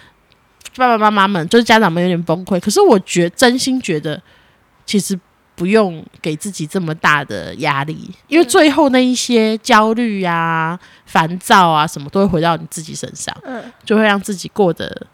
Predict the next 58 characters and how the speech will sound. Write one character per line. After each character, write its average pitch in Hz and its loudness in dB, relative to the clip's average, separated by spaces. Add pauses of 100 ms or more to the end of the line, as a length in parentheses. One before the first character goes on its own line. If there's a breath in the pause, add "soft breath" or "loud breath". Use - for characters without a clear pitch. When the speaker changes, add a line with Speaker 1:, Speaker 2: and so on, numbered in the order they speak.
(160)
Speaker 1:
不 190 -4
快 170 -2
乐。 160 -8 (120)
Speaker 2:
嗯。 269 -8 (340)
Speaker 1:
而 262 0
且， 294 -2 (460 loud breath)
其 - -4
实 370 4
我 294 6
第 262 0
一 262 -2
天 254 0
晚 180 -2
上， 196 0
就 269 6
是 320 4
我 277 8
很 214 0
荒 226 0
谬 247 2
把 190 2
米 214 4
娅 202 4
叫 233 4
起 202 -2
来， 151 -2
然 160 -2
后 180 2
就 202 4
叫 190 2
去 220 6
睡 254 4
觉 214 4
的 190 6
那 190 0
晚 185 0
上， 180 -6 (140)
<laughs> - -18
我 226 2
那 - 4
时 359 4
候 403 4
躺 294 2
在 240 2
床 220 0
上， 254 4
我 202 2
就 202 0
在 226 0
想 175 -6
说， 180 -2 (400 soft breath)
其 - -2
实 214 2
这 254 0
也 180 2
是 202 -2
一 185 -4
个 143 -6